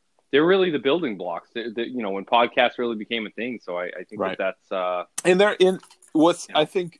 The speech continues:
Speaker 2: for me, the, the thing
Speaker 1: I think that's
Speaker 2: that
Speaker 1: a really
Speaker 2: sticks
Speaker 1: good
Speaker 2: out is all three of those. So Carolla, Rogan, and Carlin, all three of them are totally different types of podcasts. Uh, but I, th-, I think for me, that's,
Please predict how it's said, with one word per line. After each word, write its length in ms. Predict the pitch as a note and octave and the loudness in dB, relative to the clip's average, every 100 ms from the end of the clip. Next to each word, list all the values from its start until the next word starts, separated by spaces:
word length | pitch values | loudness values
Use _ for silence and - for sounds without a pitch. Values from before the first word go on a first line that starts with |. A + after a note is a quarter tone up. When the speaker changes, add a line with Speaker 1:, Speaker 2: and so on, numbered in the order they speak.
| - | -12
Speaker 2:
for 180 | - | -8
me, 200 | D3 D3 | -6 -4
the, 200 | C#3 G#2+ - _ - A#2 - | -6 -8 -12 _ -20 -20 -14
the 180 | B2 A#2+ | -10 -4
thing 160 | D#3+ | -2
Speaker 1:
I 20 | |
think 60 | D3 | 0
that's 160 | C3 A#2 | -2 -2
Speaker 2:
that 60 | |
Speaker 1:
a 40 | G2 | -2
really 140 | G#2 | -2
Speaker 2:
sticks 100 | G2 | -2
Speaker 1:
good 60 | G2+ | -2
Speaker 2:
out 180 | B2+ A#2+ | -4 -4
is 180 | G2+ - _ _ _ - | -10 -16 _ _ _ -6
all 140 | C#3+ | -6
three 300 | D#3+ - D#3 | -4 -2 0
of 60 | C3+ | 0
those. 440 | B2 A#2+ A2+ - _ | -2 -2 -6 -12 _
So 200 | - C3 | -6 -6
Carolla, 640 | - B2 B2+ B2 B2 A#2+ A2+ | -4 -2 0 0 -4 -6 -8
Rogan, 460 | A2+ A2+ A#2 A2 | -6 -6 -8 -10
and 140 | G#2 F#2 | -14 -4
Carlin, 460 | - C3+ A2+ G2+ - _ _ | 0 0 -2 -10 -20 _ _
all 140 | - - | -6 -4
three 240 | - F3 | 2 2
of 60 | C3 | 2
them 100 | A2 | -4
are 80 | |
totally 420 | G#2 D3+ E3 D#3+ A#2+ | -6 -2 0 0 -2
different 580 | C3 C3 B2+ C3+ A#2 - _ _ _ _ _ _ _ | 0 -2 0 -6 -6 -12 _ _ _ _ _ _ _
types 340 | - C#3+ C3+ A#2+ | 0 2 2 -4
of 100 | G#2 | -8
podcasts. 960 | - C3 C3 G#2+ F#2+ F#2 - - - - | -4 -4 -4 -12 -12 -12 -14 -16 -18 -12
Uh, 360 | G#2+ G2+ F#2 F2+ _ | -8 -6 -8 -12 _
but 220 | - A2+ - _ _ _ _ - | -4 -4 -4 _ _ _ _ -2
I, 100 | A#2+ | -2
th-, 120 | - - | -2 -6
I 80 | |
think 180 | B2 F3 | -2 -4
for 80 | - | -4
me, 220 | C3 C#3+ | -2 0
that's, 560 | B2 B2 - - - | 4 4 2 -4 -14